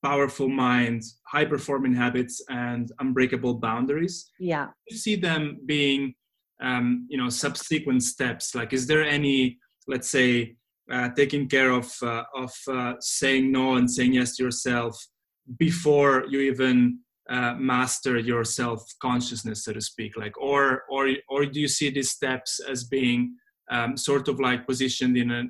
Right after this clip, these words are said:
Speaker 1: in hierarchy where you first start always with self-mastery and then you move on to the next steps?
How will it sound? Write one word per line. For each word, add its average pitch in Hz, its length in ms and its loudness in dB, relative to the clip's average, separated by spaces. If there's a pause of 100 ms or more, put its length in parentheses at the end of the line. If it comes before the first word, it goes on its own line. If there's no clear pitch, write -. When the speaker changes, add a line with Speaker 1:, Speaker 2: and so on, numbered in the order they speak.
Speaker 1:
in 139 180 -4
hierarchy 127 580 -2
where 117 380 -2
you 127 160 -4
first 135 340 0
start 127 360 -2 (180)
always 131 400 2
with 120 120 -4
self-mastery 117 960 -4 (240)
and 127 180 -2
then 123 140 4
you 123 80 6
move 123 220 4
on 120 160 -2
to 120 80 -6
the 113 80 -4
next 113 300 -4
steps? - 420 -12